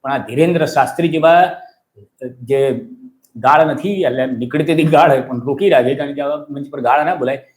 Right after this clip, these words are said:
એવાને તમારે ભજવાની જરૂર નથી. એ આવતો હોય ને તો એની પાછળ ટોળું વળવાનું છે. હા, તમારો ધંધો નીકળતો હોય, જે ધંધાદારીઓ છે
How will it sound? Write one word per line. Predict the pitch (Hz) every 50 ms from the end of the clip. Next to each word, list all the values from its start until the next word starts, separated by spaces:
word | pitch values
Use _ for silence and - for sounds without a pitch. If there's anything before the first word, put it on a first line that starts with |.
| _ _ _ _ _ _ -
એવાને | 147 147 147 143 165 190 214 220 220 208 208 208 214 208 208 -
તમારે | 151 143 143 151 151 156 160 156 156 -
ભજવાની | - - 113 117 131 143 156 156
જરૂર | 117 98 110 113 117 123 131 131 117 104
નથી. | 101 107 107 - 131 123 101 104 110 123
એ |
આવતો | 131 123 117 120 - - 165
હોય | 165 165 180
ને | 160 135 131 139
તો | 131 135 - 135 135
એની | 131 131
પાછળ | 131 147 131 - 143
ટોળું | 139 - - 123 131 143 156 143
વળવાનું | 131 139 139 135 131
છે. | 135 135
હા, | 127 - 127 123 110 - - - -
તમારો | 123 135 151 156
ધંધો | 127 - 107 110 107 107 147 170
નીકળતો | 170 165 175 202 202 202 202
હોય, | 196 156
જે | 120 - -
ધંધાદારીઓ | - 117 113 110 117 139 156 160 160 165 180 185 185
છે | 180 180 202 170 - -